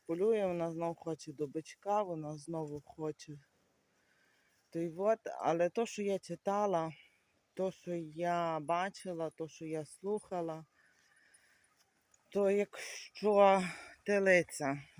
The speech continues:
зализує, от зализи йдуть догори по боках. Якщо зализи йдуть догори по боках, це є признак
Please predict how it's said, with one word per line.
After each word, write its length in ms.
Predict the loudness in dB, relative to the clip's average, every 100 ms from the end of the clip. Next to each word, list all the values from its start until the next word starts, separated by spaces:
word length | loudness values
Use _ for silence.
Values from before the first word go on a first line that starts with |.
| -14
зализує, 880 | -8 0 2 6 4 4 -2 -4 -2
от 220 | -4 -4
зализи 580 | 0 2 2 -2 -4 -6
йдуть 260 | -4 -8 -4
догори 540 | -4 -2 -2 -2 -2 -8 _ _ _ _ _
по 140 | -2 -2
боках. 680 | -2 -8 -4 -4 -6 -14 _ _ _ _ _ _ _ _ _ _ _ _ -14
Якщо 380 | -14 -8 -2 2
зализи 500 | 2 4 2 0 -4
йдуть 320 | -6 -8 -6
догори 400 | -6 -4 -4 -4
по 180 | -6 -12
боках, 580 | -8 -4 0 -2 -4 -10
це 200 | -4 -2
є 80 |
признак 500 | -4 -6 -6 -6 -12